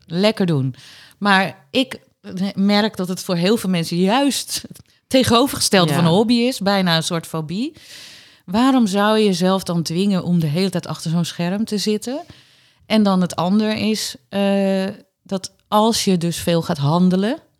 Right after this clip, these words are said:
Speaker 1: je betaalt altijd kosten.
Speaker 2: Ja,
Speaker 1: Dus als
Speaker 2: kost
Speaker 1: ik iets
Speaker 2: steeds meer
Speaker 1: koop,
Speaker 2: geld.
Speaker 1: dan betaal ik niet alleen de prijs van hetgeen wat ik koop, maar ik betaal ook transactiekosten. En bij het verkopen geldt hetzelfde.
Speaker 2: Ja.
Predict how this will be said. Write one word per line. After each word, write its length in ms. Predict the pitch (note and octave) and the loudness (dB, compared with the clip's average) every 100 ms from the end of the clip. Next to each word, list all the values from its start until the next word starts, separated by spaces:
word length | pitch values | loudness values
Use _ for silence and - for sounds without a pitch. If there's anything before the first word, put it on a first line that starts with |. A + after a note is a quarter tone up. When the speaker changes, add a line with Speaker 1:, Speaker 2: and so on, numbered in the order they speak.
| _ _ _ | _ _ _
Speaker 1:
je 140 | - G3 | -8 -4
betaalt 460 | F#3 F#3 F3 F3+ - | -4 -4 -4 -4 -6
altijd 500 | E3+ E3+ E3 E3+ G#3+ - | -6 -4 -4 -6 -10 -8
kosten. 540 | E4+ - A3+ F#3+ D#3+ - | -4 -2 0 2 0 -2
Speaker 2:
Ja, 220 | G3 E3+ | -4 -4
Speaker 1:
Dus 160 | - F#3+ | -6 -2
als 160 | A3 | 2
Speaker 2:
kost 140 | G#3 A3+ | 2 4
Speaker 1:
ik 60 | |
iets 80 | G#3 | 4
Speaker 2:
steeds 180 | F3+ E3+ | 4 4
meer 100 | C4+ | 4
Speaker 1:
koop, 80 | C#4 | 4
Speaker 2:
geld. 340 | D#3 D3+ - - | 4 2 -2 -4
Speaker 1:
dan 180 | G3+ | -2
betaal 360 | G#3 - G3+ G3+ | -2 -2 -2 -2
ik 160 | G3+ - _ | -2 -6 _
niet 320 | - F#3+ F#3+ | -10 -4 -2
alleen 240 | F#3+ F3+ F3 | 0 0 0
de 60 | |
prijs 360 | F3 F#3+ F#3 F3+ | -2 0 0 0
van 140 | - | 0
hetgeen 400 | F3+ E3 F#3 F3 | -2 0 0 0
wat 100 | E3 | 0
ik 120 | E3 - | -4 -4
koop, 280 | F3+ F#3+ | -2 -2
maar 140 | G#3 F#3+ | -2 -4
ik 120 | F3+ | -6
betaal 380 | F3+ - D#3+ D3+ | -8 -2 0 0
ook 120 | D#3+ | -2
transactiekosten. 1040 | - F#3 F#3 G3 - A#3 E3 D3 - B2+ B2 _ _ _ | -4 -2 0 -2 -2 -4 -2 -4 -4 -6 -8 _ _ _
En 160 | - E3+ | -4 -2
bij 100 | D3+ | 0
het 120 | D3+ | 0
verkopen 640 | - D#3 D3+ E3+ E3+ E3 F3 | 0 0 2 2 0 0 -6
geldt 280 | - F3+ F3 | -6 -8 -6
hetzelfde. 520 | E3 - G3 G3 - | -6 -6 -4 -6 -2
Speaker 2:
Ja. 160 | F#3 | -2